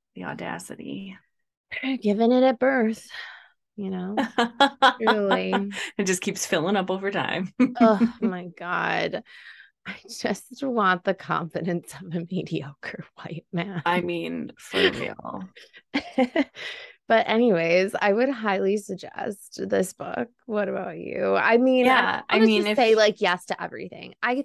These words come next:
Speaker 2: think I gave it four stars.
Speaker 1: Yeah. If, if you like period romance, like, if Bridgerton and, you know, um, Downton Abbey and, you know, all of those shows,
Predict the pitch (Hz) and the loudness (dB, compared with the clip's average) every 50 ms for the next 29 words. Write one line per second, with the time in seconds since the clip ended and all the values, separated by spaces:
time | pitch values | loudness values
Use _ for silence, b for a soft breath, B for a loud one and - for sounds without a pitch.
0 | - - 254 269 320 311 285 254 294 240 - 220 - - - - - 226 - - | -6 -10 -12 -10 -8 -10 -8 -8 -8 -8 -8 -8 -10 -10 -10 -10 -10 -12 -14 -14
1 | 254 254 247 247 254 254 247 247 - _ _ _ _ _ _ _ _ - 277 269 | -12 -10 -8 -6 -6 -6 -8 -10 -12 _ _ _ _ _ _ _ _ -6 -6 -6
2 | 233 185 - - 220 B B B B B 233 B 262 277 254 - - _ - 233 | -6 -6 -8 -12 -14 B B B B B -4 B 0 0 0 -2 -8 _ 0 0
3 | 240 233 - 220 254 285 302 277 254 226 226 233 233 - - - - 185 175 190 | 0 2 2 0 0 0 0 2 2 2 2 0 -2 -6 -8 -6 -4 -2 -2 -2
4 | 196 202 196 175 160 160 165 175 196 214 220 226 233 226 220 - - 175 170 170 | -2 -4 -4 -4 -4 -6 -4 -4 -2 0 0 0 0 -2 -4 -4 -8 -8 -8 -6
5 | - 175 170 - - - 190 190 185 185 196 190 185 - 190 185 185 185 180 180 | -8 -10 -10 -8 -4 -4 -2 -2 -2 -2 -2 -2 -2 -4 -4 -2 -2 -2 -2 -4
6 | 180 175 - 170 170 165 165 160 160 175 175 b b b b b b b 302 - | -4 -4 -6 -6 -4 -4 -6 -6 -8 -10 -12 b b b b b b b -8 -6
7 | 180 175 165 165 170 170 170 170 - - - - 175 170 165 - - - - - | -4 -2 -2 -2 -2 -4 -4 -4 -6 -6 -6 -6 -4 -4 -4 -6 -6 -6 -6 -8
8 | - 185 185 _ _ - - - _ _ _ _ _ - 180 202 190 185 185 185 | -8 -10 -12 _ _ -8 -8 -8 _ _ _ _ _ -8 -2 0 2 2 2 0
9 | 196 190 180 175 175 175 170 170 170 165 170 165 160 160 160 160 160 165 - - | 0 -2 -2 -2 -2 -2 -2 -2 -4 -4 -6 -6 -6 -6 -6 -6 -6 -6 -6 -6
10 | 165 - _ - - 165 165 - - - - - 85 - - - - - 170 165 | -8 -8 _ -8 -8 -6 -6 -4 -4 -4 -4 -4 -4 -6 -8 -10 -8 -6 -6 -4
11 | 165 165 160 - - 175 175 180 185 180 175 185 180 175 175 170 - - - - | -4 -4 -4 -2 0 0 2 2 0 0 0 0 2 2 0 0 -4 -6 -6 -4
12 | 185 165 160 156 156 160 151 151 - | -2 -2 -2 0 -2 -4 -4 -6 -10